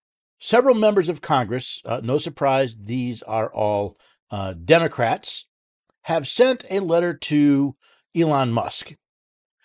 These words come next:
Uh, he, they, the, the letter says, "We write as concerned members of Congress regarding recent reports that half of X's election integrity team was laid off in the past week.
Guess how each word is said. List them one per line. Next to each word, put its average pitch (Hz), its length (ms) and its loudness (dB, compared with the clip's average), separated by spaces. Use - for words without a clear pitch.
Uh, 120 220 0
he, 139 160 -2
they, 156 240 0
the, 156 180 -6
the 135 180 -2
letter 214 320 4
says, 170 400 0
"We 254 180 0
write 214 300 2
as 147 180 0
concerned 208 480 -2
members 190 300 -2
of 156 140 -6
Congress 156 420 -2
regarding 135 340 -2
recent 208 300 -6
reports 165 300 -6
that 117 140 -6
half 233 320 -6
of 185 140 -4
X's 180 320 -2
election 185 380 -2
integrity 156 400 -4
team 147 340 -6
was 117 200 -4
laid 156 220 2
off 151 260 4
in 127 60 -4
the 131 80 -6
past 104 340 -12
week. - 340 0